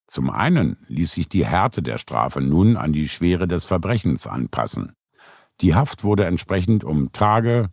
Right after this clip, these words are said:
Monate oder Jahre verlängert. Zum anderen bot die Inhaftierung die Möglichkeit zur moralischen Korrektur der Delinquenten.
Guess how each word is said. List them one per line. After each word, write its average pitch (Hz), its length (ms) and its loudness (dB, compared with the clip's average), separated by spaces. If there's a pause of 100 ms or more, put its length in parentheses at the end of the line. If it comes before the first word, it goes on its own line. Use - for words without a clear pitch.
Monate 98 800 0
oder 64 240 -6
Jahre 65 560 0
verlängert. 69 720 -2 (1120)
Zum 104 240 4
anderen 87 680 2
bot 87 260 0
die 107 100 0
Inhaftierung 110 680 4
die 95 140 2
Möglichkeit 104 680 2
zur 113 140 2
moralischen 92 720 2
Korrektur 104 640 2
der 76 120 0
Delinquenten. 58 1000 -6